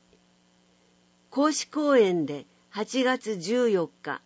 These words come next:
止水公視公園夏祭りがありました。新型コロナウイルスの影響で、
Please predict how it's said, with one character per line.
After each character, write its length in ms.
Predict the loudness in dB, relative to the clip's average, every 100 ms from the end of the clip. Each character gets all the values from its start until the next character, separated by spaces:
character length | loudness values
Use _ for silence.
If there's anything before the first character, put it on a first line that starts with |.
| _ _ _
止 200 | -10 -4
水 380 | -4 -2 -2 -2
公 280 | 0 2 2
視 200 | 0 -8
公 320 | 2 6 6
園 280 | 6 2 2
夏 280 | 0 0 0
祭 400 | 0 0 -4 -4
り 60 |
が 100 | -4
あ 80 | -4
り 100 | -2
ま 160 | -2 -4
し 200 | -8 -16
た。 120 | -18 _ _ _ _ _ _ _ _ _ _
新 320 | -6 2 4
型 320 | 4 2 0 2
コ 140 | 2
ロ 100 | 4
ナ 180 | 6 4
ウ 160 | 4
イ 80 | 2
ル 80 | 0
ス 140 | 0 0
の 120 | 0
影 260 | 0 -2
響 320 | -2 -2 -2 -2
で、 240 | -4 -8